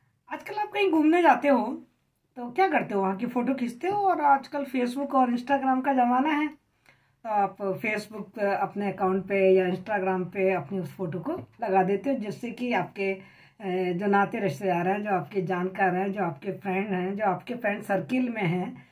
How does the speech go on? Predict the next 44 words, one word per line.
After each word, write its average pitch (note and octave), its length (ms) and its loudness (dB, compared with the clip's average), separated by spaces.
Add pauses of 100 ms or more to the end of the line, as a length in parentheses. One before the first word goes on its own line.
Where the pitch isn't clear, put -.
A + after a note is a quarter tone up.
(280)
उन A#3 100 -10
सब - 240 -8
तक G3 160 -8
वो G#3+ 80 -4
आपका G3 300 -4
picture G#3+ 400 -10
postcard, A3+ 480 -8 (160)
वो G3 280 -8
जो G3 100 -8
picture G3 420 2
है D#3+ 300 2 (200)
जहाँ F#3 300 -2
आप F3+ 120 -4
घूमे G3 300 2
हो, G3 120 2
वो G3+ 120 -4
scene, F#3+ 300 0
वो G3+ 160 -6
photo F3 320 -4 (380)
पहुँच B3+ 220 -2
जाए। C#3 220 -6 (460)
ये F#4 80 4
आपकी F4 280 4
profile C#4+ 440 2
photo B3+ 220 0
लगा A#3 220 0
लेते G#3+ 280 -6
हो, G#3+ 60 -4
WhatsApp G#3+ 420 -4
पे F3+ 160 -6
भेज F3 140 -4
देते F3+ 300 -4
हो, E4 60 2
ये E4+ 120 2
तरीका A#3+ 380 0
होता F#3+ 220 -2
है G#3 120 0
आजकल F3+ 280 -6
जब F#3 160 -4
आप F#3+ 240 -8
लोग G#3 140 -10
घूमने F#3+ 300 2
जाते D3+ 260 -2
हो। D#3 60 -14